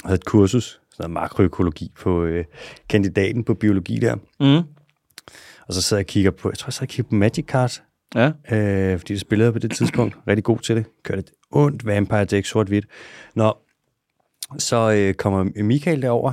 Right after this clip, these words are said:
Speaker 1: Han underviser i faget der. Så kigger han lige sådan, sådan, "Fan, Alex, er det Magic Cards der?" Sådan, "Kan du sende pis med lige banden på det her, Michael? Jeg fucking elsker det." Så siger han, "Nå, det er sjovt. Åh, s-, også noget med at spille der."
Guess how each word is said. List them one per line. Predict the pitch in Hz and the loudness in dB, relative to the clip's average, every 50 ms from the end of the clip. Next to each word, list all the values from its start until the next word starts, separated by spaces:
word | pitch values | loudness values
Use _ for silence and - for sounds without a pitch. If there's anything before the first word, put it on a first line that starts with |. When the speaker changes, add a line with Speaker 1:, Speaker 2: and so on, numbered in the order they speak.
| - - | -4 -4
Speaker 1:
Han | - 120 123 | -2 0 2
underviser | 117 120 151 160 156 147 127 - 127 | 2 2 2 2 0 -2 -2 -2 0
i | 123 113 | 0 0
faget | - - 147 139 147 147 | 0 0 0 0 0 -2
der. | 143 131 131 - - _ - - - - - - - | -2 -4 -6 -8 -10 _ -20 -20 -18 -18 -20 -20 -16
Så | - - - | -14 -12 -8
kigger | - - 135 127 | -4 -4 -2 -2
han | 127 | 0
lige | 123 123 117 | -2 -2 -2
sådan, | - 120 120 | -4 -4 -6
sådan, | - - 120 117 107 - - _ _ _ - - - 165 147 | -4 -2 -2 -4 -4 -6 -10 _ _ _ -20 -20 -20 -20 -18
"Fan, | - - - 120 127 | -10 -8 -4 -2 0
Alex, | 123 110 104 - | 0 0 2 2
er | 110 | 4
det | 110 117 110 | 6 6 6
Magic | 107 117 131 - 190 | 6 6 4 2 0
Cards | - - 143 143 - - | 0 0 0 0 -2 -6
der?" | - 127 127 - - - _ _ _ | -6 -6 -6 -6 -10 -18 _ _ _
Sådan, | - - - - 98 95 - - _ - | -16 -12 -10 -8 -8 -10 -12 -18 _ -18
"Kan | - - 123 113 | -12 -10 -10 -10
du | - _ - | -10 _ -10
sende | - - - - - 117 120 - _ - | -8 -6 -6 -4 -4 -4 -6 -6 _ 0
pis | - 135 127 - - | 2 2 2 2 0
med | 127 | 0
lige | 135 135 - - | 0 -2 -2 -2
banden | 117 117 135 151 143 | -2 0 0 2 2
på | 156 | 2
det | 139 127 | 0 0
her, | 120 | 0
Michael? | 123 135 135 - - 127 117 | 0 0 0 0 0 0 0
Jeg | 120 120 117 | 0 0 -2
fucking | - - - - 139 131 | -2 -4 -2 0 2 2
elsker | 135 135 - - | 2 2 0 -2
det." | 147 143 147 - _ _ - - - - - - - - - - _ _ _ - | -2 -4 -4 -8 _ _ -20 -18 -18 -18 -18 -18 -20 -20 -20 -20 _ _ _ -12
Så | - | -6
siger | - - 110 | -2 0 0
han, | 110 107 - _ _ - | 0 -2 -4 _ _ -18
"Nå, | - - - | -14 -14 -12
det | - - 117 | -8 -4 -4
er | |
sjovt. | 113 - - - - - - - - - - - - - | -2 -2 -2 -2 -2 -4 -4 -10 -20 -20 -20 -20 -18 -14
Åh, | - - - - | -14 -12 -8 -6
s-, | - - - - - | -6 -4 -4 -4 -4
også | - - - | -6 -6 -4
noget | - 110 | -2 -2
med | 104 104 | -2 0
at | 104 | 0
spille | - - - - - - 104 107 113 117 117 | -2 -2 -2 -2 0 0 2 2 2 2 0
der." | 117 113 - 107 107 101 | 0 -2 -2 -4 -6 -6